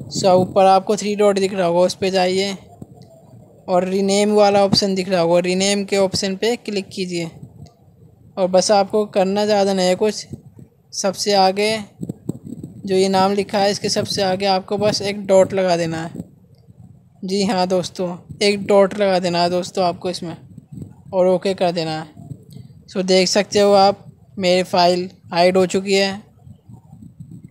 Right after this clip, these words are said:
देखिए, आपको file नहीं दिख रही होगी।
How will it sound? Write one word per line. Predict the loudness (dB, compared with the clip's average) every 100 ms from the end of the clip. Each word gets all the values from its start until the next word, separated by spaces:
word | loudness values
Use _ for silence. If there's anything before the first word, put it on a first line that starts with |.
| -20 _ -20 -16 -4
देखिए, | -4 -2 2 4
आपको | 4 2 -2 0
file | 0 -2
नहीं | -2 -4
दिख | -4
रही | -4
होगी। | -2 -2 -4